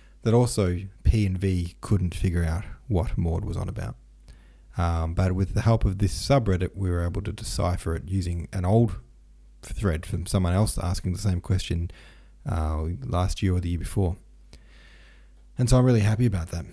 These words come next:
Maud said this. This is the line that I couldn't figure out. Maud said,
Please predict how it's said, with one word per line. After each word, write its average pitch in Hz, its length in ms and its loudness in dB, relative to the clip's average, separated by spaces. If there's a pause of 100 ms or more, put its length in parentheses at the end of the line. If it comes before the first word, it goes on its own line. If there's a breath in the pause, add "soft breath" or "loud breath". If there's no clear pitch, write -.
(120)
Maud 120 320 4
said 101 240 0
this. - 420 -2 (460 loud breath)
This 117 160 0
is 117 120 2
the 110 60 4
line 98 260 6
that 95 140 4
I 95 80 4
couldn't 82 220 0
figure 87 200 -2
out. 92 260 -2
Maud 120 380 6
said, 107 300 2